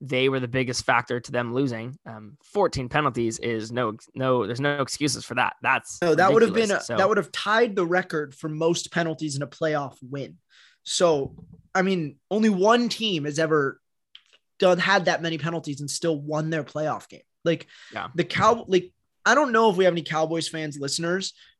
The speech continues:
Speaker 2: but just, you are wrong if you are blaming the refs. Like, Dak Prescott specifically, who commended fans who were throwing trash at the refs. Like, Dak, come on. Like,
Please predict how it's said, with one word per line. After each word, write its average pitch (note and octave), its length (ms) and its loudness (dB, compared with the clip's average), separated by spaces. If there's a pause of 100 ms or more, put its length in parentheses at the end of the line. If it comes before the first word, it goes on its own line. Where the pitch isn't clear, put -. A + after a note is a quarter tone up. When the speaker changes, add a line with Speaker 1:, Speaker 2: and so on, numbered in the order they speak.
Speaker 2:
but D#3 200 -2
just, D#3 180 0
you A#3 200 8
are B3 100 10
wrong E3 560 0
if C#3+ 120 -18
you E3 120 2
are D3+ 40 4
blaming D3 380 -2
the B2+ 100 -6
refs. G#2 440 -6
Like, D#3+ 180 -4
Dak B3 300 4
Prescott G#3 480 4
specifically, D#3 560 -4
who D3 340 0 (320)
commended F#3 560 4
fans F3 420 0
who F3 100 -2
were D#3+ 80 0
throwing D#3+ 340 -2
trash D#3 420 0
at D#3 80 -10
the C#3 80 -6
refs. C#3 460 -2 (480)
Like, E3+ 240 -2
Dak, F3+ 400 2 (600)
come A#3 180 -4
on. F3+ 240 -2 (500)
Like, F3+ 160 -2